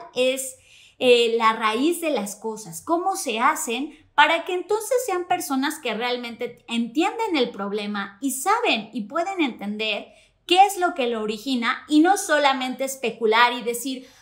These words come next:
"Ay, yo siento que es por esto o por otra cosa", ¿vale? El método es muy simple. Cuando ocurre un problema, profundizas en la raíz de su causa preguntándote "¿por qué?" cinco veces.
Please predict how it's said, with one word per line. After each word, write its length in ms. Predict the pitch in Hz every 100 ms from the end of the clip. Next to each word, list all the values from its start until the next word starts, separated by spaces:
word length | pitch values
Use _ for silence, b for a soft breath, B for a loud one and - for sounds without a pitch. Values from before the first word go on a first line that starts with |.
| B
"Ay, 380 | 320 330 349 339
yo 100 | 392
siento 560 | 392 - 339 320 330 330
que 280 | 320 247 240
es 120 | 240
por 260 | - 254 254 254
esto 500 | 262 277 - 311 -
o 160 | 220
por 180 | 220 226
otra 320 | 220 220 202
cosa", 380 | - 165 - - _
¿vale? 280 | - 226 277 - - - _ _ _ _ _ _ _ _
El 140 | 349
método 320 | 392 494 494 571 659 - - -
es 200 | 311 269
muy 200 | 294 294
simple. 560 | - 233 208 185 -
Cuando 320 | - 294 294 339
ocurre 320 | 349 392 403
un 80 | 403
problema, 880 | 392 392 381 294 254 277 - _ -
profundizas 920 | 277 277 269 277 302 302 294 285 285
en 120 | 247
la 140 | 220
raíz 600 | 220 220 226 254 254 - 226
de 100 | 233
su 220 | 240 214
causa 500 | 277 269 262 226 -
preguntándote 840 | 262 247 262 262 339 392 403 403 453 - _ -
"¿por 320 | 208 208 -
qué?" 560 | 247 202 - - _ _
cinco 460 | - 339 370 403
veces. 520 | 403 208 - - -